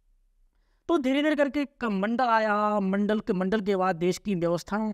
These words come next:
व्यवस्थाएं बदली, अ, अ, राजनीतिक व्यवस्था भी बदली और राज-, राजनीतिक पार्टियों की व्यवस्था भी बदली, जाति आधारित पार्टियां भी आईं। ये चलते, चलते, चलते आज हम यहाँ आ गए हैं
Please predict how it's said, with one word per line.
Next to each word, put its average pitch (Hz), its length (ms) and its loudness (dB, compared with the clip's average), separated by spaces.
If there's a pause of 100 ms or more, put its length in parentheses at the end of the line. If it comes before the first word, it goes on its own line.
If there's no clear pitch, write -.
(320)
व्यवस्थाएं 170 600 0
बदली, 180 460 0 (240)
अ, 196 40 -6
अ, 175 540 -2
राजनीतिक 165 460 0
व्यवस्था 175 440 0
भी 233 140 2
बदली 202 540 0 (320)
और 208 220 0
राज-, 190 320 0
राजनीतिक 185 420 -2 (120)
पार्टियों 220 300 2
की 294 40 -2
व्यवस्था 214 340 0
भी 214 80 0
बदली, 196 300 -2
जाति 170 320 -2
आधारित 208 340 0
पार्टियां 185 360 0
भी 202 80 -2
आईं। 190 220 -2 (300)
ये 269 140 2
चलते, 285 360 -2
चलते, 254 280 -2
चलते 247 240 -2
आज 254 160 2
हम 226 120 0
यहाँ 175 420 0
आ 165 40 -2
गए 175 140 -2
हैं 175 260 -8